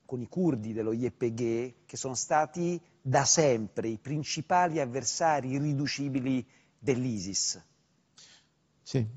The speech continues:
Speaker 2: direi una, mm, avversari, eh, a, a,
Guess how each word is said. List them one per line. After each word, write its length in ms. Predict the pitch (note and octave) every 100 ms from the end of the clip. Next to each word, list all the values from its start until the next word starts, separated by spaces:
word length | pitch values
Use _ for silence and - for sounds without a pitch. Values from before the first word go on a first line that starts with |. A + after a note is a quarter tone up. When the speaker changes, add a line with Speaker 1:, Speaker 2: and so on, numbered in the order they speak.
| - -
Speaker 2:
direi 560 | B2+ B2 C3 B2+ B2+
una, 580 | B2 A#2+ A#2 A#2 A#2 A2+
mm, 540 | A2+ A2+ A2 A2+ G2+ D#3
avversari, 1120 | B2 G#2+ B2 A2+ - C3+ B2+ B2+ B2+ B2 A#2+ - _ _ -
eh, 1300 | C3 A#2+ A#2+ A#2 A#2 A2+ A2+ A2 A2+ A#2+ B2 - - - - A1+ A#1+ B2 B2+ C3+ C3 -
a, 80 | B2 G2+
a, 120 | A2